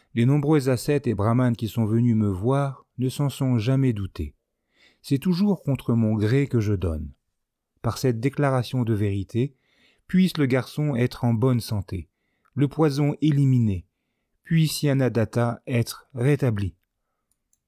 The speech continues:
À peine Mandaviya eut-il achevé son acte de vérité, que le poison s'écoula du dos de Yanadatta, et que la terre l'absorba.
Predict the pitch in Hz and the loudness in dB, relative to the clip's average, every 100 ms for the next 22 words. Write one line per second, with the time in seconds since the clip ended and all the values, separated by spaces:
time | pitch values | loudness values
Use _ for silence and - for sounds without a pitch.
0 | _ _ _ _ _ _ _ _ _ _ | _ _ _ _ _ _ _ _ _ _
1 | _ _ _ _ - 131 - 190 160 139 | _ _ _ _ -4 -2 2 2 4 4
2 | 135 135 123 131 147 - 127 - 131 123 | 4 2 2 0 0 0 -2 0 0 2
3 | - 120 135 127 113 117 101 104 101 98 | 0 2 2 2 0 0 0 0 0 2
4 | 90 95 - 147 - _ _ _ _ _ | 0 -4 -4 -4 -6 _ _ _ _ _
5 | - 143 139 135 160 151 190 165 131 - | -4 2 2 2 0 2 0 0 -2 0
6 | 135 147 127 120 117 139 135 117 113 113 | 0 2 0 0 2 4 4 4 4 4
7 | 110 104 101 95 82 78 _ _ _ _ | 2 2 0 -2 -4 -8 _ _ _ _
8 | _ - 120 151 139 123 131 120 107 - | _ -4 -2 2 2 2 0 2 0 -2
9 | - 90 85 78 | -4 -4 -4 -8